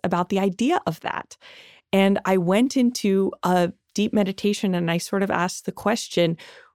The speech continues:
"Well, if this is an aspect of what I'm here to do, should I go get a graduate degree in this? There are graduate programs in this." And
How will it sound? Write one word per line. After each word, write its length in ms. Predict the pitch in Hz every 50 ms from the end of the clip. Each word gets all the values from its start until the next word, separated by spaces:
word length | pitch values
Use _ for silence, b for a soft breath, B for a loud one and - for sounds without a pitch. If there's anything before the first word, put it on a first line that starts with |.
| B -
"Well, 340 | 185 180 180 175 175 180 - -
if 180 | 190 175 - -
this 240 | 214 233 - -
is 140 | 247 214 -
an 160 | 202 185 185
aspect 560 | 185 - 180 190 - - - 190 180 175 - 185
of 120 | 175 -
what 140 | 180 185 180
I'm 120 | 180 180
here 220 | 175 - 196 185 170
to 120 | 175 170
do, 400 | 160 - 240 277 214 220 220 214 B B B B B B B
should 240 | - - - 165 156
I 80 | 165
go 220 | 170 170 180 185 185
get 240 | 208 202 - - -
a 60 | 220
graduate 560 | 202 - 240 247 339 403 - 403 359 330 - -
degree 360 | 269 233 - 190 170 156 156
in 260 | - - 160 156 151
this? 180 | 151 151 - -
There 160 | - 196 202
are 100 | 247 247
graduate 540 | 233 - 254 277 381 466 - 381 339 - -
programs 540 | - 190 175 160 - 165 156 160 165 - - -
in 140 | 160 151 143
this." 280 | 139 131 - - - - b b b b b b b b b b -
And 280 | 208 220 226 220 208